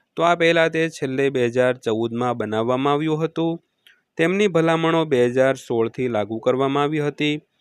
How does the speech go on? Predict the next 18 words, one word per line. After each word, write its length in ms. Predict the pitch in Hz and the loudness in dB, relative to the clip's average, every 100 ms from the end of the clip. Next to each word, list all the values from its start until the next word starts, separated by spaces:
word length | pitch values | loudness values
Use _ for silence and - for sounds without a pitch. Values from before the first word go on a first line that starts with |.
| - _ _ | -20 _ _
તો 180 | 175 180 | -2 0
તમારી 400 | 170 160 160 156 | 2 2 2 0
માહિતી 420 | 139 135 139 139 | -2 -2 -4 -2
માટે 260 | 131 127 135 | 0 0 0
અમે 220 | 123 127 | 0 -2
તમને 320 | 127 120 123 | -4 -4 -4
જણાવી 400 | 123 113 107 117 | -2 -2 -2 -2
દઈએ 320 | 127 139 120 92 _ _ _ _ - | 0 0 0 -6 _ _ _ _ -2
કે 60 | 175 | 2
એવું 200 | 170 170 | 4 4
કહેવામાં 520 | 165 147 139 143 151 | 4 0 2 2 2
આવી 180 | 131 127 | 2 2
રહ્યું 260 | 131 135 135 | 0 0 -2
છે 180 | - 143 | -2 -2
કે 140 | 139 139 | 0 -2
પગાર 380 | 135 113 120 127 | -2 0 0 0
પંચની 480 | - 123 117 123 123 | -2 -8 -6 -4 -4
ભલામણો 540 | 117 104 107 120 117 | -2 -2 -2 -2 -2